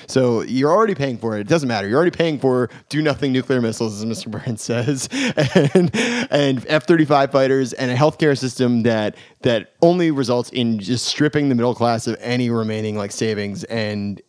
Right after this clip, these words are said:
uh, and transferring it either to private huge corporate insurance companies or, uh, transferring it to a K Street lobbyist, you know? <laughs> So that, that's, you, you,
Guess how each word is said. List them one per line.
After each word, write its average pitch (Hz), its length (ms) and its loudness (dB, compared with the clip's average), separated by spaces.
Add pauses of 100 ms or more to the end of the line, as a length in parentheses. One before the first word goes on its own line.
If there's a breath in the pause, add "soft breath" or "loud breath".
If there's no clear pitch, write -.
uh, 104 300 -4
and 104 160 -6
transferring 110 580 -6
it 101 200 -8
either 110 220 -4
to 104 120 -8
private 117 380 -6 (200)
huge 117 440 -4
corporate - 320 -4
insurance 113 380 -6
companies - 520 -6 (340 loud breath)
or, 107 480 -4
uh, 101 320 -4
transferring 110 380 -4
it 104 80 -8
to 104 80 -4
a 98 40 -4
K 110 180 -6
Street 98 240 -10
lobbyist, 90 520 -10 (260 loud breath)
you 110 100 -8
know? 120 360 -2
<laughs> 156 200 -2
So 127 240 -2
that, 123 260 -2
that's, 123 360 -6
you, 135 360 -2
you, 135 400 0